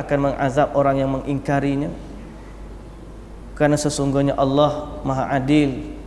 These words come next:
dan Allah telah menjanjikan azab bagi orang yang mengingkarinya. Ada al-wa'du, ada al-wa'id, ada janji baik, ada janji buruk.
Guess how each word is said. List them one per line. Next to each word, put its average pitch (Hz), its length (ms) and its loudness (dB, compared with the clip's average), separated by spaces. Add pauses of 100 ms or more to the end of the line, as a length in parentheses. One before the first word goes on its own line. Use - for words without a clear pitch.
dan 139 160 2
Allah 151 320 6
telah 151 240 2
menjanjikan 139 960 2 (640)
azab 143 420 6
bagi 139 240 2
orang 160 400 8
yang 143 220 6
mengingkarinya. 147 1080 6 (640)
Ada 147 320 6
al-wa'du, 165 720 4
ada 147 320 4
al-wa'id, 147 800 2
ada 151 160 8
janji 151 400 6
baik, 160 400 4
ada 151 240 4
janji 175 320 6
buruk. 190 480 8